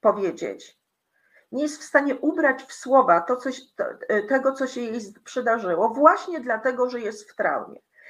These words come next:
I te wszystkie elementy, ta, ta, ten zbiór, to całe P T S D C, czyli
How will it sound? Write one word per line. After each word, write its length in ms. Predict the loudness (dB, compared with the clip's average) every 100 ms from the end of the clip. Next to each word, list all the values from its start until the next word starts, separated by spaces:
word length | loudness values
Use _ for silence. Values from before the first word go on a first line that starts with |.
| -20 -18 -12
I 120 | -2
te 120 | 0 0
wszystkie 560 | -2 -2 -2 0 4
elementy, 800 | 6 4 4 0 -2 -6 -12 -12 _ _ _ _ _ _
ta, 180 | 2 2
ta, 300 | 2 2 2 -2
ten 220 | -2 -2 -2
zbiór, 640 | -6 -8 0 2 2 -2
to 100 | -12
całe 300 | 0 6 6
P 200 | 8 6
T 180 | 4 2
S 240 | 2 -2 0
D 220 | 0 0
C, 400 | 6 6 6 0 -10 _ _
czyli 420 | -8 -8 -10